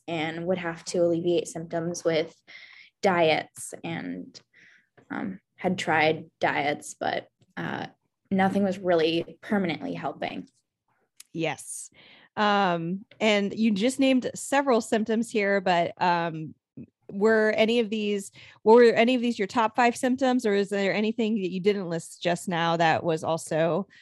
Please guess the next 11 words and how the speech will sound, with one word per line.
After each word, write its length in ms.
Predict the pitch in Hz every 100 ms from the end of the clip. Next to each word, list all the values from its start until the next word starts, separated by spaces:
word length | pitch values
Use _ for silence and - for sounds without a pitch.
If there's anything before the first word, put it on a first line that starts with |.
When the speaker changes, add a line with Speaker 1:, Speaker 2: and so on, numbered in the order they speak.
| -
Speaker 2:
a 80 | 180
top 260 | 214 185
five 220 | - 190 -
symptom 360 | 214 196 208
for 120 | 220
you 240 | 214 214 214
of, 160 | 165
like, 420 | 170 156 160 - - _ _ _
uh, 260 | 220 214 202
the, 180 | 185 180 -
the, 120 | -